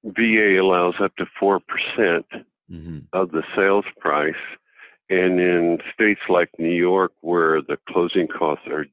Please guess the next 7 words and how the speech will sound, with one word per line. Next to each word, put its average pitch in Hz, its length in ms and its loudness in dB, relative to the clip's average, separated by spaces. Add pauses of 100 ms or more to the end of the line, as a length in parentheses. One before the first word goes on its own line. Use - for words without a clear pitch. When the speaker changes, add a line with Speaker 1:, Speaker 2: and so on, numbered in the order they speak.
(120)
Speaker 1:
just 90 300 -2 (160)
painful, 90 560 -2 (460)
Speaker 2:
<laughs> - 500 -20
Right. 175 240 -10
Speaker 1:
um, 78 480 -2 (540)
with 104 240 0
the, 85 120 -2